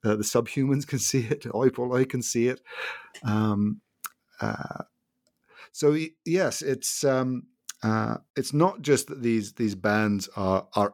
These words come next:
out there on a perpetual nostalgia tour. Uh, it's they, they still have something to say, and they still have something important to say.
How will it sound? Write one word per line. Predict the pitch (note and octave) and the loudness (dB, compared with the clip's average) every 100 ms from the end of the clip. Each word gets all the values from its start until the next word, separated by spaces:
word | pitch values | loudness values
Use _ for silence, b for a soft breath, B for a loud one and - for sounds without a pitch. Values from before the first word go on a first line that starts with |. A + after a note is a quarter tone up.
| - | 0
out | G#2+ G#2+ - | 0 0 0
there | G#2 G#2 | 0 2
on | G2 | 0
a | G#2 | -4
perpetual | - - A2 F#2+ - G2+ G2 F#2+ F2 - B B B | -8 -2 0 0 -2 0 2 2 -2 -8 B B B
nostalgia | G2+ G#2 - A2 A2 A#2+ G2+ E2+ | 0 0 0 0 0 -2 -4 -4
tour. | - F2 C2+ - B B B B B B B - | 0 0 0 -4 B B B B B B B -8
Uh, | E2 F#2 | -4 -2
it's | G2+ - | -2 2
they, | G2 - - | 2 2 -4
they | C#3 | -2
still | - - A#2+ C#3 | -2 0 0 2
have | C3 C3+ | 0 0
something | C3+ C3+ C3+ | 0 2 0
to | B2+ | 0
say, | - C#3+ D3 | 0 0 2
and | G2 | 0
they | F#2 | -2
still | - C3 A2+ | -2 0 2
have | A#2+ | 0
something | - C3 B2 A#2 | 0 -2 0 2
important | A#2+ A2 B2 E3 A2+ F#2+ | 0 0 -2 -2 -2 -2
to | |
say. | E2+ F2+ D#2+ | 0 0 0